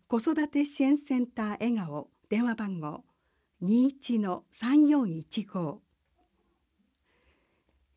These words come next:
十二日水曜日、十九日水曜日、Yラジオ、伊達コミュ放送日。午後零時三十分から零時三十五分。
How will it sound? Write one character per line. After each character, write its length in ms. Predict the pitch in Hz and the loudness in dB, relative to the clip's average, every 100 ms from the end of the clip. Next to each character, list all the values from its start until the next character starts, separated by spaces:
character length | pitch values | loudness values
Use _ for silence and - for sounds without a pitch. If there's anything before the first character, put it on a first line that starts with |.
| - | -4
十 240 | 233 277 320 | 6 10 12
二 160 | 302 | 12
日 440 | 285 285 - 240 - | 10 8 0 -4 -4
水 320 | - 247 240 | 0 2 4
曜 260 | 226 196 165 | 2 0 -2
日、 220 | 165 151 _ _ - | -4 -4 _ _ 0
十 240 | 285 330 | 6 6
九 180 | 339 220 | 4 0
日 300 | 202 214 156 | 0 0 -8
水 340 | - 226 220 | -4 0 0
曜 220 | 208 180 | 0 -6
日、 240 | - 160 - _ _ _ _ _ - | -4 -6 -6 _ _ _ _ _ -8
Y 300 | 175 254 302 | 0 2 4
ラ 160 | 285 262 | 2 -2
ジ 160 | - | -2
オ、 180 | 147 139 _ - | -6 -6 _ -6
伊 40 | |
達 260 | 202 202 294 | -2 2 2
コ 160 | 277 247 | 2 4
ミ 160 | 233 | 2
ュ 60 | 220 | 0
放 260 | - 214 214 | -6 -4 -4
送 260 | - 196 160 | -2 -2 -2
日。 220 | 190 - _ _ _ _ _ _ _ _ _ | -8 -14 _ _ _ _ _ _ _ _ _
午 160 | 214 302 | 6 6
後 140 | 285 | 6
零 220 | 247 302 311 | 4 4 4
時 140 | 269 | 0
三 260 | 262 277 269 | 0 2 2
十 140 | 262 | 0
分 280 | 262 185 170 | -4 -6 -6
か 120 | 160 | -6
ら 220 | 185 165 _ _ _ - | -8 -10 _ _ _ -4
零 300 | 180 285 285 | 4 4 4
時 140 | 180 | -2
三 300 | 170 254 262 | -2 0 0
十 240 | - 151 | -2 -10
五 140 | 143 202 | -6 -8
分。 260 | - - | -8 -12